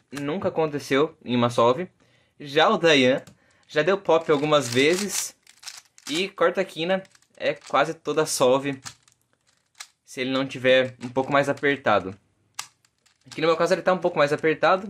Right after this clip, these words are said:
então tá uma vez a cada cinco solves, mas <laughs> é bastante frequente. Então, isso quer dizer que você vai ter que deixar ele um pouco mais apertado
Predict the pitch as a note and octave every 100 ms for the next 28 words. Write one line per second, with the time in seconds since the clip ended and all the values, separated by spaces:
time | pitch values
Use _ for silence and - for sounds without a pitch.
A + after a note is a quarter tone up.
0 | - D3 - D#3+ F3 - _ _ _ _
1 | _ _ _ _ - _ F#3 G3+ G3+ F#3+
2 | D3+ B2+ - F3 F#3 D#3+ D#3+ D#3 D3+ D3+
3 | C#3+ - - C#3+ C#3 B2 - A2+ A#2 A2+
4 | A#2 A2+ A2 A2+ - _ - - G2+ A2
5 | A#2 A#2+ A2+ C3 B2 A2+ F#2 - - -
6 | - _ _ - - _ _ _ _ -
7 | B2 D3+ D3 D3+ D3 C3 _ _ _ _
8 | _ _ _ _ _ - - E3+ E3 E3+
9 | E3 E3+ D#3 D#3 D3+ - D3+ D3+ E3 E3
10 | E3 D#3+ D#3+ D#3+ D3 D3 F3+ G#3